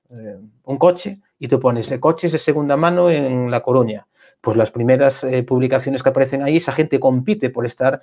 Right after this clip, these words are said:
en los primeros puestos. Tú no te vas a la página treinta de, de Google, para, en ese caso, para comprar un coche, te vas a los tres. Y antes de eso hay anuncios patrocinados. Ya digo, es un negocio. Y YouTube pasa lo mismo. YouTube no, no se ven todos los vídeos. Si tú pones, um,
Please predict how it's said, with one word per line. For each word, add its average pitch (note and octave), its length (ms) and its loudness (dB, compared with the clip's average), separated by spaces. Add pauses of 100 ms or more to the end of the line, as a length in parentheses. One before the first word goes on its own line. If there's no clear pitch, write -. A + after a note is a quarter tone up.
(180)
en C3 100 0
los A#2 100 0
primeros A#2+ 380 -4
puestos. - 420 -2
Tú - 80 -10
no B2+ 120 0
te C3 100 6
vas C3 140 2
a C3 40 -2
la B2 100 0
página B2 340 -2
treinta A#2+ 420 0
de, A#2+ 600 -2 (200)
de B2+ 120 4
Google, A#2+ 440 4
para, A#2 400 -2
en B2 120 -2
ese A2 100 -8
caso, B2+ 180 -4
para B2 100 0
comprar A#2+ 200 -2
un A2+ 60 -6
coche, - 240 -2
te B2+ 100 -2
vas D3 240 -2 (180)
a C3 80 -4
los A#2+ 160 -2
tres. B2+ 320 -2
Y C#3 80 -2
antes D3 200 0
de F3 40 4
eso E3+ 180 0
hay F3+ 200 2
anuncios D3 340 -2
patrocinados. B2 680 -8 (260)
Ya D#3+ 80 2
digo, B2+ 160 2
es B2 100 -4
un E3+ 60 0
negocio. B2+ 360 -2 (420)
Y G3+ 120 2
YouTube G3 240 4
pasa F3+ 180 0
lo C#3+ 60 0
mismo. C3+ 280 -4
YouTube C3 280 0
no, D3+ 280 0
no E3 100 0
se E3 120 2
ven C3 140 0
todos A#2+ 180 -2
los G#2+ 100 -6
vídeos. C3 300 -6
Si A2+ 80 -12
tú A#2+ 80 -8
pones, B2+ 300 -4
um, B2 520 -4